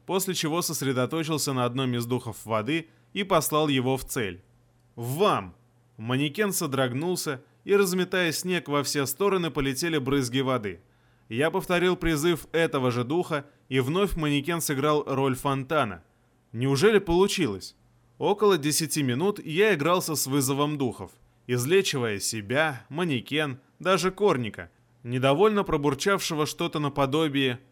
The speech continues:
«Вроде большой, а ума совсем нет». Прекратив камлание, я вышел из режима работы с духами.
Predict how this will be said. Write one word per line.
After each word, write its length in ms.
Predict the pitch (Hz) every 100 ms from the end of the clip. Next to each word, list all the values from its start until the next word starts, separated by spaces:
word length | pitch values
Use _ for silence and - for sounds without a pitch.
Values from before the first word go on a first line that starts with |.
| _ _
«Вроде 560 | - 113 120 151 147 143
большой, 640 | 135 135 127 175 175 110 - _
а 180 | 135 143
ума 260 | 160 170
совсем 580 | 151 170 170 - 143 110
нет». 200 | 107 92 - _ _ _ _ _ _
Прекратив 560 | - 131 147 156 208 -
камлание, 640 | 151 131 135 185 175 156
я 140 | 135 160
вышел 340 | 190 185 180
из 240 | 165 156 135
режима 460 | 147 143 165 143
работы 340 | 127 123 131 143
с 80 |
духами. 480 | 139 127 - 90 82